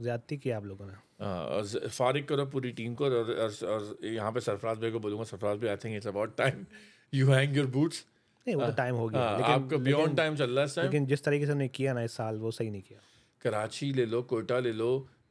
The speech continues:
Speaker 2: I don't think they were even serious about P S L। I don't think so। कोयटा की तो वही टीम खेल रही थी। यार, आप सोहेल खान को खिला रहे हो? <laughs> पैंतालीस साल का सोहेल खान,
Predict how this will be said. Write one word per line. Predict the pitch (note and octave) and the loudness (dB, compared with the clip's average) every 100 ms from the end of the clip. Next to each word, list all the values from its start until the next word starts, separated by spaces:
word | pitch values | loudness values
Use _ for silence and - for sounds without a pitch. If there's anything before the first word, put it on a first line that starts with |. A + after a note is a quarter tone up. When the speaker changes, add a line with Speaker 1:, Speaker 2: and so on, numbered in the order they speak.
| - | -10
Speaker 2:
I | G#2+ | -4
don't | A#2 C#3 | -2 -2
think | D#3 | 0
they | C3 B2 | 0 2
were | B2+ C3 | 0 0
even | C3 C3 | -2 -4
serious | A#2 B2+ C3 | -6 -4 -2
about | A#2+ B2 | -2 -4
P | A2+ | -6
S | G#2+ | -6
L। | F2 - _ _ _ - | -10 -14 _ _ _ -8
I | |
don't | A2 B2 | -6 -4
think | B2+ D3+ | -4 -4
so। | - - _ | -8 -10 _
कोयटा | B2 A#2 C#3 | -4 0 2
की | D3 | 2
तो | D3+ | 0
वही | D3 | 0
टीम | D#3 F#3+ | -2 -6
खेल | F3 E3+ | -4 -4
रही | D#3 | -2
थी। | E3 - - - B2+ | -2 -4 -8 -6 0
यार, | F#3 | 2
आप | G#3 | 0
सोहेल | - C#3 D#3+ | 2 2 2
खान | D3+ E3+ | 0 0
को | G3+ | 0
खिला | F#3+ G3 | 0 0
रहे | A3 | -2
हो? | A#3+ _ - - - _ _ _ _ _ _ _ - | -8 _ -20 -20 -20 _ _ _ _ _ _ _ -2
<laughs> | |
पैंतालीस | D3 - E3 F#3+ F#3 C#3 D#3+ F3+ F#3 | 0 0 4 4 4 2 2 2 2
साल | E3 | 0
का | E3+ G#3 | 2 0
सोहेल | - C#3+ D#3 | 0 -2 -2
खान, | D3 D#3 | 0 -2